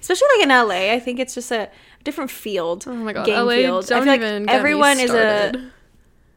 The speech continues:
Speaker 1: a grown adult trying to be mysterious and, like, trying to figure, <laughs> figure out a way to, like, be the coolest.
Speaker 2: Stop.
Speaker 1: Um, and I think when you hit somebody with, like, just straight up suburban honesty
Speaker 2: Compliments or, yeah.
Speaker 1: <laughs> I call it suburban honesty.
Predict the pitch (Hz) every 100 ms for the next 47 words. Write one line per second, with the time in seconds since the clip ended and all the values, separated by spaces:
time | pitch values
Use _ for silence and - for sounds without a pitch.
0 | _ _ _ _ _ 220 214 202 220 233
1 | 240 220 - 226 208 208 196 - 202 208
2 | 226 254 277 - 226 214 247 233 220 226
3 | 233 214 220 - _ - 240 269 285 277
4 | 269 262 240 208 202 233 254 220 202 196
5 | 214 208 214 214 214 226 302 - - -
6 | - - - 247 247 - - 226 233 226
7 | 214 202 202 202 202 - - - 240 240
8 | 269 269 302 285 277 202 - 226 214 247
9 | 208 196 190 202 202 202 208 202 - -
10 | - - - 220 214 220 - _ _ -
11 | - 226 202 208 202 247 247 269 269 277
12 | 285 285 294 285 294 - - 240 226 214
13 | 208 262 359 226 214 208 226 269 226 220
14 | 214 214 214 220 254 269 302